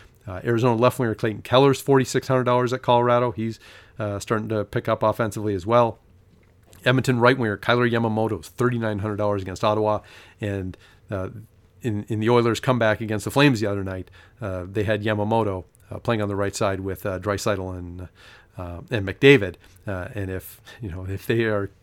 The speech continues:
you know, considering going with that line again, uh, whoever gets, uh, the spot on right wing is, uh, is valuable. And so at that price,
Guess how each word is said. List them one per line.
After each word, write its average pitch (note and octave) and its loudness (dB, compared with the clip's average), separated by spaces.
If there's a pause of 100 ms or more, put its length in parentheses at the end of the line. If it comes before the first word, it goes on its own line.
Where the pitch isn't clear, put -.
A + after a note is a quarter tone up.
(140)
you A2 -6
know, F#2+ -8
considering B2 2
going A#2 2
with A2 -2
that A#2 4
line A2+ 0
again, G#2 2 (340)
uh, F#2+ -10 (340)
whoever A#2 0
gets, G#2 -4
uh, G2 -6 (140)
the - -6
spot G#2+ 2
on G2 -2
right G2 -4
wing G#2 -4
is, F2+ -10
uh, F2 -12 (220)
is G#2 -6
valuable. F#2+ -2
And F2+ -12
so F#2+ -6
at F#2+ -8
that G#2 0
price, G#2 2